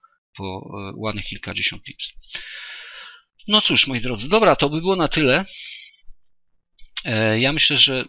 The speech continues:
no, jest okres wakacyjny, musicie mi wybaczyć, nie będę tak często,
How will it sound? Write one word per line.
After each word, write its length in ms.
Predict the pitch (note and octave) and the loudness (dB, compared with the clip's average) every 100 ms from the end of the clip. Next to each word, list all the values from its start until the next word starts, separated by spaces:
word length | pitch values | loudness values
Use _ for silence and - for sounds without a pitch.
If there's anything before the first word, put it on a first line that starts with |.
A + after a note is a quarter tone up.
| - | -8
no, 260 | B2+ C3+ C#3+ | -2 -2 0
jest 280 | D3+ E3 - | 0 0 0
okres 300 | - D3+ B2+ | -2 0 -2
wakacyjny, 540 | B2+ - A#2+ D3 B2+ A2 | -2 -4 0 2 2 2
musicie 340 | - - D3 | 2 2 2
mi 220 | D3 C3 | 0 -4
wybaczyć, 520 | A#2 A#2+ B2+ - A2 A#2+ | -4 -4 0 2 2 0
nie 100 | A#2+ | -4
będę 260 | C#3+ B2+ | -4 -4
tak 160 | - G#2+ | -6 -4
często, 480 | C3+ C3 - A2 | -4 -4 -4 -4